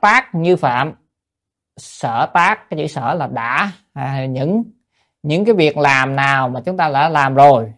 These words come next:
gọi là sở tác. Những việc nào đã làm rồi. Nếu như, chữ như này là như quả, tức là nếu như. Tại vì Hán cổ một chữ là hai chữ. Nếu như đã vi phạm, tức là cái gì? Vi phạm giới luật,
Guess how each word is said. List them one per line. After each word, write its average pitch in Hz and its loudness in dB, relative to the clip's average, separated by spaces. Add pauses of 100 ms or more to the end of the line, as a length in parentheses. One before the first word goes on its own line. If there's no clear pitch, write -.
gọi 123 -4
là 120 -6
sở 123 -6
tác. 190 0 (480)
Những 160 -6
việc 139 -2
nào 127 -6
đã 123 -4
làm 135 0
rồi. 127 -2 (880)
Nếu 262 4
như, 202 4 (140)
chữ 156 -6
như 180 2
này 139 -2
là 113 -10 (160)
như 165 0
quả, 151 4 (240)
tức 165 -12
là 117 -8
nếu 143 -2
như. 156 0 (420)
Tại 117 -10
vì 123 -8
Hán 156 -8
cổ 139 -2
một 131 -8
chữ 147 -8 (160)
là 135 -16
hai 127 -10
chữ. 135 -2 (640)
Nếu 233 4
như 190 6
đã 147 0
vi 175 2
phạm, 127 -2 (200)
tức 208 -6
là 135 2
cái 139 0
gì? 127 0 (160)
Vi 156 -2
phạm 123 -6
giới 175 0
luật, 139 2